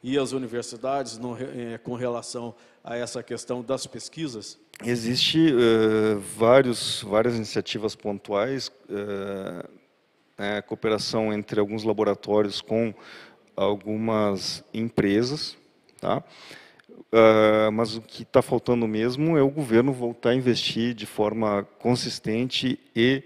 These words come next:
Speaker 2: mais importante de tudo, que seja algo, eh, uma política de longo prazo, né, e não investimentos pontuais, pra manter essa capacidade instalada de pesquisa e, eh, renovando o,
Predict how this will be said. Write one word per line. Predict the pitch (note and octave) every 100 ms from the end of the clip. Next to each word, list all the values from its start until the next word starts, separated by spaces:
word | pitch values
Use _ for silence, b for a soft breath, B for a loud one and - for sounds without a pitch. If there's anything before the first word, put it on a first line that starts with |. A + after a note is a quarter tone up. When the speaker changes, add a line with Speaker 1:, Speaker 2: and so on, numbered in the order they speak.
| B B B
Speaker 2:
mais | A#2 G#2 B2 B2+
importante | A#2 G#2 A#2+ A2+ G#2
de | G2+
tudo, | - B2+ B2+
que | -
seja | C3 A2+ A2+ A#2 G#2+
algo, | F#2 G#2+ A2+ G#2+ A#2 -
eh, | A2+ G#2+ G#2 G2+ G2+ G2+ G2+ G2+
uma | G#2 G#2
política | - G#2+ G#2+ - - G2+
de | G#2
longo | A2 A#2+
prazo, | - G#2 G#2+ B2 - - _ B B B B -
né, | G2+
e |
não | G#2 A2
investimentos | A#2 G2+ G#2+ - - G#2+ G2+ -
pontuais, | - G#2 - G2+ A2 C#3+ - - B B B B B -
pra | A2+
manter | C3+ C#3+ C#3
essa | C3 -
capacidade | - A2 A2+ - A2 G#2+
instalada | B2 G#2+ G#2+
de | G#2 -
pesquisa | - - - A#2+ B2 B2 A#2+
e, | A#2 G#2+ A#2 - _
eh, | G#2+ G#2 G2 F2
renovando | G#2+ G#2 F#2+ F#2+ G#2 A#2+ G#2+
o, | G2+ G2 F#2 F#2+ F#2 F2+ G2+ - - - - G2